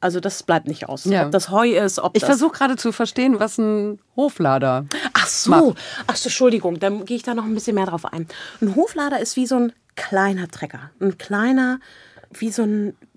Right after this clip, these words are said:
Speaker 1: ganz gelenkiger, kleiner Trecker, der in Ställe kommt, der praktisch einfach eine Palettengabel hochheben kann und einen ganz schmalen Gang reinfahren kann, der Heuballen einstreuen kann, was man mit großen Treckern nicht machen kann.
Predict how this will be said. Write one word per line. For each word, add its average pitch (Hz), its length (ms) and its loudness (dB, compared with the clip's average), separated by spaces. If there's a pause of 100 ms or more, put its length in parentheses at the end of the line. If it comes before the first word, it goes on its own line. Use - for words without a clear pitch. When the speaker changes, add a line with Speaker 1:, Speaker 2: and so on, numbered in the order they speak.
(400)
Speaker 1:
ganz 262 360 0
gelenkiger, 214 960 2
kleiner 202 560 -2
Trecker, 160 340 -10
der 170 160 -6
in 185 120 0
Ställe 170 480 -2
kommt, 160 480 -6
der 175 200 -4 (420)
praktisch - 600 -2
einfach 190 220 0
eine 190 120 0
Palettengabel 180 600 -2
hochheben 175 400 -4
kann 175 220 -8
und 170 140 -4
einen 170 80 -6
ganz 180 220 -8
schmalen 170 300 -4
Gang 165 300 -4
reinfahren 160 480 -6
kann, 156 360 -8
der 180 240 -6 (500)
Heuballen 180 640 2
einstreuen 185 580 0
kann, 170 320 -4
was 190 160 -6
man 240 100 0
mit 247 100 0
großen 294 360 -4
Treckern 277 260 -4
nicht 294 220 0
machen - 240 -2
kann. - 420 -16